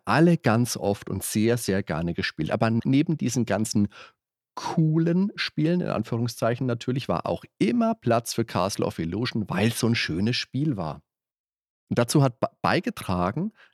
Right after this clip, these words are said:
dass du Gegner auf zwei Arten im Endeffekt besiegen konntest. Zum einen konntest du, haben wir vorhin schon kurz gesagt, bei den, bei der Knöpfebelegung, du konntest Projektile schmeißen, zum Beispiel Äpfel oder M-, Murmeln. Im letzten Level kommen dann noch,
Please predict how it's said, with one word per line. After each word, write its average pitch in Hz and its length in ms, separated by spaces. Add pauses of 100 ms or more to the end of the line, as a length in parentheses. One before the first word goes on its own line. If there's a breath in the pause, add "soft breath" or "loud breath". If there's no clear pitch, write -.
(120)
dass 123 280
du 117 420
Gegner 117 540
auf 110 340 (140)
zwei 101 360
Arten 82 360
im 82 100
Endeffekt 90 380
besiegen 92 340
konntest. 80 360
Zum 101 120
einen 123 300
konntest 143 320
du, 165 40
haben 104 80
wir 101 80
vorhin 101 200
schon 101 160
kurz - 180
gesagt, - 300
bei 90 160
den, 85 240
bei 85 100
der 87 60
Knöpfebelegung, 113 680
du 113 40
konntest 98 280
Projektile 98 540
schmeißen, 151 640 (200)
zum 113 160
Beispiel 107 480
Äpfel 156 480
oder 95 380 (680)
M-, - 220
Murmeln. 160 600
Im 107 140
letzten 104 300
Level 104 240
kommen 104 220
dann 101 180
noch, 92 420